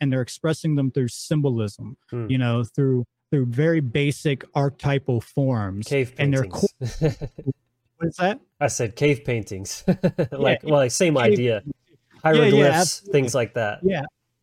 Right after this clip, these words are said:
Speaker 1: absolutely. Hieroglyphics. And I mean, even, you know, even just base, like, a line, like a straight line with another line crossed over top of it, you know, just a s-, just a cross, right? Just, like,
Speaker 2: Right.
Speaker 1: very simple, like, two sticks crossed, right?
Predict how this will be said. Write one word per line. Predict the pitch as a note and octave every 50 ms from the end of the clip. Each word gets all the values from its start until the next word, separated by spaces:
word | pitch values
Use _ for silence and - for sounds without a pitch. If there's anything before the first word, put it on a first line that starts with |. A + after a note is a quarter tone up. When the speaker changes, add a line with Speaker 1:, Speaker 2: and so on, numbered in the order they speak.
| _ _ _ -
Speaker 1:
absolutely. | E3+ F3 D#3 - F#3 F#3 D#3 C3+ C3+ C3
Hieroglyphics. | A2+ D3+ E3+ F3 F3+ F3 D#3 D#3 D#3 E3 E3 - E3+ E3+ E3+ E3 - - - -
And | D#3+ D3 D3+ D3+ D3+ D3 D3 D3 C#3+ C#3+ C#3+ - -
I | D#3 D3+
mean, | E3 D#3+ D#3+ D3 D3+
even, | C#3 D3 F3+ F3+ E3 F3+ F3 E3 D#3+ D3 - _ - - - _ _
you | - D#3+ D#3
know, | D3
even | C#3+ C#3+ F#3+ G3 G#3+ G3
just | F3+ F#3 C#3+ C#3 A#2+
base, | A2+ D#3+ D3+ D#3 D#3+ - - - -
like, | C#3 C#3 C3+ B2+ -
a | C3 C#3+ C#3
line, | C3 C3+ C3+ C#3 C#3+ D3 D3+ D#3+ E3 E3+ E3
like | C3+ C3 C3
a | C3
straight | - - - E3+ D#3+ D#3+ C#3+
line | C3 C#3 C#3+ D3 D3 D3+ D#3 D#3 D#3+ F3 F3+
with | D3+ C3 C3+ -
another | D3+ C#3+ C#3+ C#3+ C#3+ C#3+ C3+
line | C3 C3+ C3+ C3 C3 C3
crossed | A#2+ - C#3+ B2+ B2 A#2+ - - -
over | C3 A#2+ A#2 A#2+ A2+
top | - C3+ A#2 A2 -
of | G#2+ G2 G2+
it, | G2 G#2+ - _ _ _ _ -
you | C3+ C3 B2+
know, | B2+ B2 A#2 A#2+ B2
just | A#2+ - D3 B2+ -
a | C3+
s-, | A#2+ - - D3+
just | C3 D3 D3+ -
a | D3+ C3
cross, | - - D3+ B2+ A2 F#2 F#2+ - - -
right? | - B2 A#2+ B2 B2+ C3 C3 _ -
Just, | D3 B2+ A2+
like, | C3+ B2+
Speaker 2:
Right. | A2 A#2+
Speaker 1:
very | D#3+ D#3+ E3 D#3+
simple, | - - - D3 A#2+ - G#2+ G2+ G#2
like, | A2 A#2 _
two | - - E3 D#3+
sticks | - - - - C#3+ - - -
crossed, | - - D3+ B2+ G#2+ F#2+ G2 - - - -
right? | B2 B2 C3 C3 C3 -